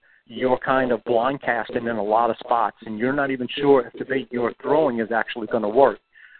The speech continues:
when you're fishing a redfish tournament and you're getting in those ponds and you're seeing that redfish push, or you're actually seeing the redfish and you watch him hit the bait or you watch him refuse it.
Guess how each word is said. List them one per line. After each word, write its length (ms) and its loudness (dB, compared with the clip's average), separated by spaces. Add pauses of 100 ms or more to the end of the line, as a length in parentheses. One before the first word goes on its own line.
(280)
when 180 -4
you're 140 0
fishing 400 -4
a 40 -2
redfish 580 -2
tournament 440 -4 (100)
and 280 -4
you're 140 6
getting 300 2
in 100 0
those 160 -2
ponds 360 -2
and 140 -4
you're 160 2
seeing 220 0
that 160 -2
redfish 340 0 (160)
push, 300 4
or 40 -2
you're 180 0
actually 340 -2 (120)
seeing 320 0
the 60 2
redfish 800 2 (420)
and 100 -8
you 120 -2
watch 280 2
him 60 -4
hit 220 -2
the 60 2
bait 260 -2
or 60 0
you 140 -2
watch 300 2
him 160 -6
refuse 460 -4
it. 160 -6